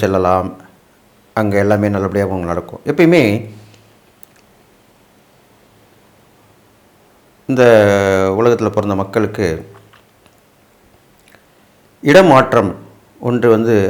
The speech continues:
அது, அது ஒரு மிகப்பெரிய பரிகாரம்னு சொல்லப்படுது. இந்த பதிலை நான் சொல்றேன்.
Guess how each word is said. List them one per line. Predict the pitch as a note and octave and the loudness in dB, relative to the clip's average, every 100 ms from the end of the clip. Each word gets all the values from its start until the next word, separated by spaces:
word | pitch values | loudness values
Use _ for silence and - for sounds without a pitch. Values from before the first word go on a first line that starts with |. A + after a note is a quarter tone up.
| - | -2
அது, | G#2+ G#2+ G#2 A2 | 0 0 0 2
அது | A#2+ | 2
ஒரு | A2 A2 | 2 2
மிகப்பெரிய | C#3+ - A2 G2+ | 0 0 0 -2
பரிகாரம்னு | F#2+ G2 G2 F#2+ F#2+ F#2 | -2 -2 -2 -4 -8 -8
சொல்லப்படுது. | F2+ - D#2 - _ _ _ _ _ _ _ _ _ - _ _ _ _ _ - | -10 -12 -16 -20 _ _ _ _ _ _ _ _ _ -20 _ _ _ _ _ -10
இந்த | A2+ | -2
பதிலை | A2+ A2 G2 | 0 2 -2
நான் | F#2 | -4
சொல்றேன். | F#2 E2+ F2 | -6 -8 -12